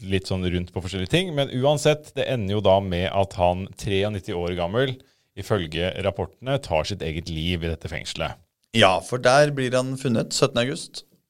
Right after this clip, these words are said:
Speaker 2: nitten åttisju. Så blir han funnet død i et uthus i fengselet med en elektrisk ledning rundt halsen.
Speaker 1: Ja.
Speaker 2: Og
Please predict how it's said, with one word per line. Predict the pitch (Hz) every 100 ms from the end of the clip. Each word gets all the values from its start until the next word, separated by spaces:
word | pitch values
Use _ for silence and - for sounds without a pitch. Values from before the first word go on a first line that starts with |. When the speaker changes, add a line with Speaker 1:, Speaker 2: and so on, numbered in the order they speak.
| -
Speaker 2:
nitten | 120 - 110
åttisju. | 110 - 127 147 180 220 269 - - - _
Så | - 143
blir | 143 151
han |
funnet | 151 151 165
død | 127 110
i |
et | 156 - _ 185
uthus | 175 117 104 - 160 202 196 - -
i | 151
fengselet | 143 123 - 170 196 - - _
med | 127 131
en | 131 156
elektrisk | 127 110 - - 139 - 151
ledning | 156 151 113 101 107 131 147 -
rundt | 131 147
halsen. | - 143 - - 113 _ _ -
Speaker 1:
Ja. | 98 - _ - - _ _ _
Speaker 2:
Og | - 123 139 -